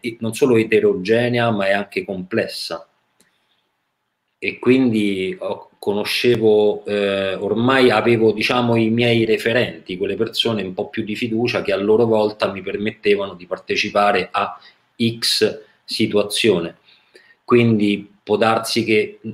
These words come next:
non li vedevo un mese perché ero ad Haiti piuttosto che, eh, in Brasile.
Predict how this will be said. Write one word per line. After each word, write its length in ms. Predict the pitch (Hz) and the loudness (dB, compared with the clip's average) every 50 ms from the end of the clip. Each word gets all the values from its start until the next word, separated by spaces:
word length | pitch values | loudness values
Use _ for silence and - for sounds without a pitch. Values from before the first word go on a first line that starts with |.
| - - | -12 -8
non 200 | - 107 113 113 | -4 -2 -2 0
li 100 | 113 104 | 0 0
vedevo 460 | 104 110 104 120 120 120 110 110 110 | 0 2 2 4 4 4 4 4 2
un 140 | 110 113 113 | 4 2 2
mese 360 | 113 120 123 117 120 113 98 | 2 2 2 2 2 0 0
perché 360 | 98 101 98 - - 110 104 | 0 -2 -4 -4 -2 0 0
ero 400 | 101 104 104 104 107 101 95 - - | 2 2 2 2 0 0 -2 -4 -6
ad 180 | - 104 92 | -6 -4 -2
Haiti 460 | 101 104 104 107 107 107 - - 98 | -2 -4 -2 -4 -6 -8 -8 -10 -14
piuttosto 580 | 90 90 92 92 - 101 92 90 - - 104 92 | -12 -12 -14 -12 -8 -8 -8 -8 -8 -8 -8 -6
che, 340 | 92 95 90 90 90 87 - | -4 -4 -4 -4 -6 -8 -8
eh, 400 | 90 90 90 87 87 87 85 85 85 | -8 -8 -8 -8 -8 -10 -12 -10 -8
in 60 | 90 | -6
Brasile. 600 | 90 92 95 - - 101 101 110 117 120 120 120 | -4 -4 -4 -4 -4 -6 -4 -2 -2 -4 -4 -8